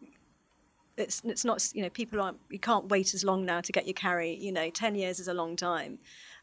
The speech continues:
Um, and so I think we're seeing some funds keeping the eight percent hurdle for maybe the senior execs, but maybe,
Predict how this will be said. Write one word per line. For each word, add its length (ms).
Um, 540
and 360
so 240
I 80
think 320
we're 100
seeing 300
some 280
funds 540
keeping 320
the 120
eight 160
percent 340
hurdle 420
for 120
maybe 200
the 80
senior 320
execs, 320
but 80
maybe, 260